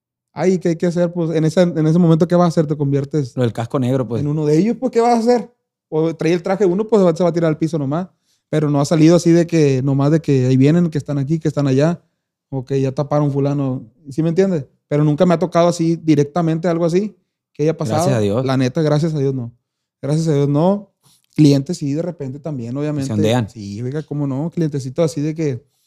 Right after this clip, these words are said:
Speaker 1: de que ya la borrachera y todo, pues.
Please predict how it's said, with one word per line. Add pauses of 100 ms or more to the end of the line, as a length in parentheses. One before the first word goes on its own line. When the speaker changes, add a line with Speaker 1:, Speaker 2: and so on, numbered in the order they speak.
(600)
Speaker 1:
de
que
ya (540)
la
borrachera
y
todo,
pues.